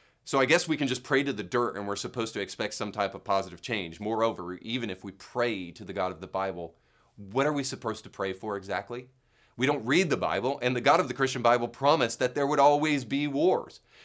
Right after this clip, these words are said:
And we know that peace, according to Jesus, is not the absence of conflict. It is the presence of God in the midst of struggle. But somehow I think we far more, are far more interested in virtue signaling than we are in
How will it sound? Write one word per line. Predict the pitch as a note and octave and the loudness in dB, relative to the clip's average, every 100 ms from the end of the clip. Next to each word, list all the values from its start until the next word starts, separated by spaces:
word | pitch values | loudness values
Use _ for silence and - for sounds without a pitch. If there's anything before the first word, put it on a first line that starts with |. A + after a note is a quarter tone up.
| - | -6
And | C3 C#3 | -2 0
we | C#3+ | 2
know | C#3+ F#3 C#3+ D3 | 8 8 8 2
that | C#3+ B2+ - | 2 2 0
peace, | G3+ G#3 - | -6 -4 -4
according | C3+ D3 D#3 B2 | -4 0 0 0
to | G#2+ | -2
Jesus, | A2+ F3 C3+ B2+ | -2 -2 0 0
is | A#2+ | -2
not | A#2+ D3 D#3+ | 2 2 4
the | B2+ | 2
absence | A#2 A#2+ G#2 | 2 0 -8
of | A2 | -6
conflict. | B2+ C#3+ C3+ G2+ F#2 | 0 -2 -2 -10 -6
It | B2 | -4
is | B2+ | -2
the | B2 | -4
presence | - - D3+ E3 C#3+ D3+ - - | -8 -4 2 2 2 -6 -8 -2
of | A#2 G2 F#2+ | -2 -2 0
God | C#3+ C#3 B2+ | 6 6 6
in | B2+ B2 | 2 -4
the | A#2+ | -4
midst | C3 F3 D3 C3+ - _ _ _ - | 0 2 2 0 -12 _ _ _ -10
of | A#2 | -8
struggle. | - F#3 C3+ E2+ - _ _ _ _ _ _ _ _ | 2 4 4 0 -10 _ _ _ _ _ _ _ _
But | A#2 | -6
somehow | - D3 C#3+ B2 A#2 | 2 2 4 4 6
I | G#2 | 4
think | G2 - D3+ A#2 | 0 -2 -2 -4
we | G2+ C3 G#2 F#2 G2+ _ _ _ _ _ _ | -4 -2 -2 -4 -10 _ _ _ _ _ _
far | - B2+ C3+ E3 | -4 6 8 8
more, | D#3+ C#3+ C#3+ C#3 - | 4 2 2 0 -2
are | A2+ | -4
far | - B2+ E3 | 0 0 2
more | D#3 C#3 G#2+ | 0 -4 -4
interested | A2 - G2 - G2 | -6 -6 -10 -6 -6
in | F#2 F2+ | -6 -4
virtue | A#2 B2+ A#2 | -4 -4 -8
signaling | - G2 F#2+ F#2+ F#2 F#2 | -8 -6 -6 -6 -8 -6
than | G#2 | -4
we | G#2+ D3+ - | -4 -6 -4
are | G2 G2+ | -2 -2
in | G2 G#2+ | -4 -10